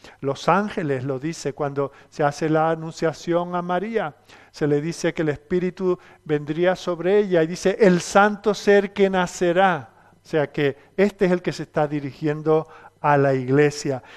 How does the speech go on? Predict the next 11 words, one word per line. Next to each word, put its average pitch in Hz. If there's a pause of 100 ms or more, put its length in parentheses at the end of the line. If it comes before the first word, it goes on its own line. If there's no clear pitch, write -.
(140)
Ese 151
es 156 (200)
aquel 165
que 156
puede 185
decir, 190 (280)
ah, 202
e-, 214
en 190
su 202
pueblo, 170